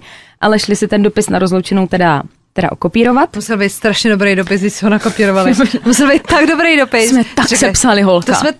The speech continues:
Speaker 2: to se nám tak povedlo, pojďme to nakopírovat. Ať to nikde nezap-, nezapadne,“ rozumíš?
Speaker 1: No a další teda problém byl ten, oni nebyli úplně nejchytřejší, protože samozřejmě se dají vytresovat telefony,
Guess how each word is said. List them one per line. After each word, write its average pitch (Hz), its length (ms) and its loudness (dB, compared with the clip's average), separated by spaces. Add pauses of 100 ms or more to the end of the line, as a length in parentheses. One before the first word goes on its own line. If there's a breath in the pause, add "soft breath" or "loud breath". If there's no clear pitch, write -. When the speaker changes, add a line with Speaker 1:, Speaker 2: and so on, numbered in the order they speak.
Speaker 2:
to 285 100 0
se 302 140 0
nám 311 140 2
tak 285 140 -2
povedlo, 262 300 0 (120)
pojďme 262 280 0
to 247 100 0
nakopírovat. 190 420 -2 (100)
Ať 254 140 0 (120)
to 233 160 4
nikde 208 400 4
nezap-, 208 540 2
nezapadne,“ 208 500 0
rozumíš? 180 420 -4 (240 loud breath)
Speaker 1:
No 240 100 2
a - 40 4
další 254 300 2
teda 240 180 0
problém 233 500 2
byl 233 180 0
ten, 226 260 0
oni 277 120 4
nebyli 233 400 2 (1040)
úplně 202 560 0 (420)
nejchytřejší, 180 840 -2 (520 loud breath)
protože 208 920 2 (640)
samozřejmě 208 520 2
se - 120 -2
dají 196 160 0
vytresovat 185 520 -2
telefony, 165 520 -2